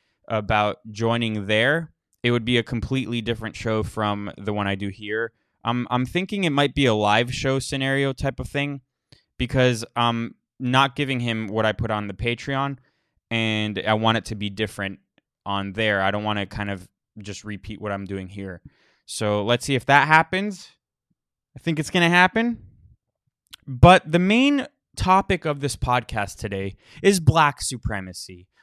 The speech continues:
We're living through black supremacy. I don't really like it very much. The same I don't think anyone would, would really like if we lived under white supremacy. It's not really a good feeling. But the difference is, is that people refuse to accept the fact that we are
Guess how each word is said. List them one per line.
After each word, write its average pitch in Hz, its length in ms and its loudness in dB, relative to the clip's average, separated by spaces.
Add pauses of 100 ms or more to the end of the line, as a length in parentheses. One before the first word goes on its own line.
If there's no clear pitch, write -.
We're 254 180 -2
living 269 280 0
through 269 280 -2
black 110 340 -2
supremacy. 101 640 -8 (160)
I 214 80 -2
don't 269 140 0
really 208 220 4
like 180 260 0
it 131 100 -4
very 113 200 0
much. 107 300 -2
The 180 80 -4
same 226 380 -2 (300)
I 180 80 4
don't 196 100 -2
think 190 140 -4
anyone 180 260 -2
would, 165 300 -2
would 151 200 -2
really 160 300 2
like 151 240 2
if 147 140 -4
we 143 100 -2
lived 139 220 -2
under 151 200 0
white 233 300 2
supremacy. 98 720 -8 (160)
It's - 100 -12
not 240 220 0
really 180 220 4
a 147 40 0
good 147 220 0
feeling. 110 500 -2 (500)
But 165 140 2
the 175 220 4
difference 190 400 -2
is, 123 160 0
is 117 140 -4
that 123 180 0
people 143 260 0
refuse 127 440 -2
to 127 120 -2
accept 127 380 -2
the 113 80 -6
fact 104 320 -2
that 120 140 0
we 180 160 2
are 226 300 6